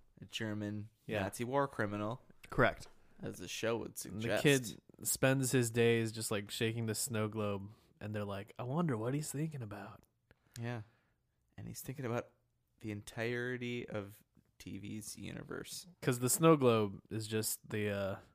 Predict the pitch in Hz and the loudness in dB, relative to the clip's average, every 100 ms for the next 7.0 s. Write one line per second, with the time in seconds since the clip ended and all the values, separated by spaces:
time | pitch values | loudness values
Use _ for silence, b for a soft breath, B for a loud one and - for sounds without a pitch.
0 | _ _ _ _ _ _ - 107 - 113 | _ _ _ _ _ _ -10 -4 2 2
1 | 110 104 110 110 107 107 104 - 107 107 | 0 -2 -2 -2 -2 -2 0 -2 -4 -4
2 | 104 101 90 104 107 _ _ _ _ _ | -2 -4 -6 -10 -16 _ _ _ _ _
3 | _ _ _ _ _ - 113 113 104 120 | _ _ _ _ _ -8 0 2 2 0
4 | 120 113 110 110 117 110 110 101 95 101 | 0 0 0 0 2 2 0 -2 -2 -4
5 | 95 90 b b b b 117 110 - - | -6 -8 b b b b 0 2 2 4
6 | 139 120 104 101 107 - 110 101 95 95 | 6 6 4 -2 -4 -2 -4 -2 -4 -6